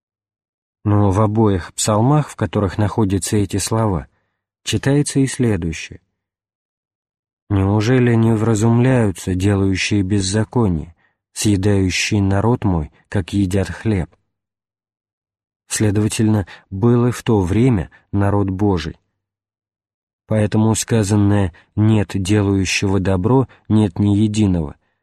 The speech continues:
сказано о сынах человеческих, но не о сынах Божиих.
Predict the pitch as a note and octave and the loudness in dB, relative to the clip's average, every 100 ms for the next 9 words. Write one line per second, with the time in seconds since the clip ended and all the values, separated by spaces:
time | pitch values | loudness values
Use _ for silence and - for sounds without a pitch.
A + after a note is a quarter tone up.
0 | _ _ - - A#2 A2 A2+ A2+ G#2+ - | _ _ -12 -2 0 2 2 2 0 0
1 | A2 A2+ - - A2+ A#2 A2+ G2+ - E2+ | 2 0 -2 -2 0 2 2 0 -4 -8
2 | - - _ _ _ _ G#2 G#2 G2+ F#2+ | -12 -18 _ _ _ _ 0 2 0 -2
3 | A2+ A2 G2+ F#2 F#2+ F#2+ D#2+ D2 | 0 0 0 -2 -2 -2 -2 -8